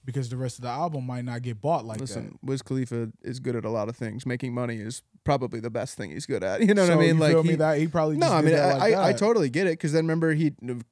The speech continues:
Speaker 2: very quickly after, he did the Black and Yellow remix with, uh, you know, Juicy J and,
Speaker 1: Terrible.
Speaker 2: uh, yeah, with Snoop Dogg and somebody else was on it, but
Speaker 1: Terrible.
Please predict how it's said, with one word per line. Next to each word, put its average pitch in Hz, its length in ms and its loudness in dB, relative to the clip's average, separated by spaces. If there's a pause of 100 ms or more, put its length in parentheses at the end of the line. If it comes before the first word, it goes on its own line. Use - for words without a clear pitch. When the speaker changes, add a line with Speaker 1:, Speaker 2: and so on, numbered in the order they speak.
Speaker 2:
very 143 500 2
quickly 120 360 -2
after, 120 320 -2
he 135 60 0
did 131 140 -6
the 131 80 -4
Black 131 280 0
and 131 80 -6
Yellow 117 260 0
remix 127 600 0
with, 120 300 -6
uh, 110 420 -2
you 131 80 -6
know, 110 160 -6 (320)
Juicy 135 300 -2
J 120 440 -2
and, 120 60 0
Speaker 1:
Terrible. 113 360 -4 (320)
Speaker 2:
uh, 123 240 -4
yeah, 160 380 -2
with 135 160 -6
Snoop 143 260 -2
Dogg 131 300 0
and 123 180 -8
somebody 147 280 -8
else 107 200 -8
was 127 100 -10
on 104 160 -6
it, 95 140 -10
but 104 180 -6 (100)
Speaker 1:
Terrible. 98 460 -14